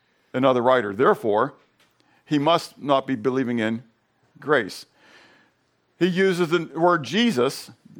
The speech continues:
Jesus specifically, not Lord, not this, or whatever, just specifically Jesus.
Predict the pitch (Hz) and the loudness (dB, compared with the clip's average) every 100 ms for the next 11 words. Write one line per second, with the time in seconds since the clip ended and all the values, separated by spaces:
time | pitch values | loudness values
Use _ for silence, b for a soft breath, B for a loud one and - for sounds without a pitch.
0 | 110 - 156 143 160 - 151 185 143 123 | -20 -4 -2 0 -4 -6 -4 -2 0 -2
1 | 120 139 160 - 147 156 151 151 156 131 | 2 4 2 -2 -4 2 4 4 4 2
2 | 139 139 143 139 143 139 131 123 117 127 | 2 2 -2 0 2 4 2 0 -4 -6
3 | - 120 160 156 160 160 B B B _ | -6 -6 -4 -2 -2 -2 B B B _
4 | 151 190 123 117 - | -2 0 0 -4 -6